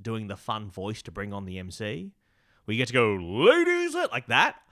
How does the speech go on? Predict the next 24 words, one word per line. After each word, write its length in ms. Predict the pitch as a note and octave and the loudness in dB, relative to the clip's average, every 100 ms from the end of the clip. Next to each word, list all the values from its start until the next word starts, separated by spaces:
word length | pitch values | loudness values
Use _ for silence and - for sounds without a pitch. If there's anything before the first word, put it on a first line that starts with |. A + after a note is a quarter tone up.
| - _ - | -20 _ 0
Those 240 | D#3+ F#3+ | 2 2
are 40 | G3 | 0
the 140 | F#3+ | -6
two 220 | - D3+ | -4 -4
things 220 | C#3 B2+ A2+ | -4 -2 0
I 100 | G#2 | 0
really, 340 | G#2+ G2+ F#2+ | 0 -4 -4
that 160 | A2 A2+ | -4 -2
I, 220 | G#2 G#2+ - G#2+ - | -4 -6 -12 -18 -16
I 80 | G#2+ | -18
find 260 | - G2+ G2 | -10 -10 -10
unexpected 540 | G2 F#2+ F#2+ - F2+ | -12 -14 -16 -14 -12
joy 260 | F#2+ F2 G#1+ | -10 -12 -12
in. 160 | G#1 - _ _ | -18 -20 _ _
Everything 260 | - C4 C3 | -2 -2 -2
else, 200 | G#2 G2+ | -4 -8
joy 240 | - E2 | -10 -10
is, 120 | E2 E2 | -10 -14
like, 160 | - | -18
family 420 | - E2 E2 D#2+ D#2+ | -16 -16 -14 -16 -16
and 180 | D#2+ - | -18 -16
whatever, 360 | E2 E2+ - | -14 -14 -18
blah, 140 | - | -16
blah, 60 | E2 | -16